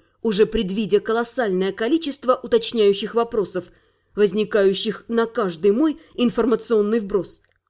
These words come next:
Пришлось потрудиться. Надо было вносить максимально объективные данные,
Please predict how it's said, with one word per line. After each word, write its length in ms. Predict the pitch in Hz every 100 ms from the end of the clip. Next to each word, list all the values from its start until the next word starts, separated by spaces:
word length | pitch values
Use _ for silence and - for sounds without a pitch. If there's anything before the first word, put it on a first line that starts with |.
| _ _ _ _
Пришлось 440 | 302 294 - 294 -
потрудиться. 720 | 302 339 285 277 - - 160 _ _ _ -
Надо 260 | 208 196
было 200 | 202 208 202
вносить 500 | 220 214 240 190 240
максимально 680 | 233 - 254 240 220 226
объективные 720 | 226 226 277 - 285 190 202 220
данные, 520 | 277 226 175 180